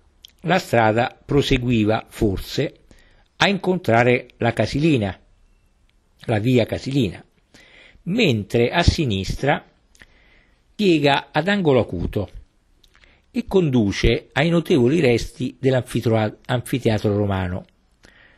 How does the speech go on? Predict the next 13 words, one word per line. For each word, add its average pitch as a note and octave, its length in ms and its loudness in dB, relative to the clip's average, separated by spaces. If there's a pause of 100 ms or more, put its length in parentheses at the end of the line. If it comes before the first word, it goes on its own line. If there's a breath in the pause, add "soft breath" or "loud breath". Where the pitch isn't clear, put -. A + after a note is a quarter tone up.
(280 soft breath)
risalente B2 800 0
alla B2 200 2
seconda F3 460 0
metà A2+ 400 -2
del G#2+ 180 -2
primo B2+ 320 -4
secolo G2 520 -4
dopo G2+ 280 0
Cristo, - 500 -12 (640)
fatto F#3+ 340 -2
costruire, A#2 800 0
secondo A#2+ 540 -2
un'iscrizione G2 920 -2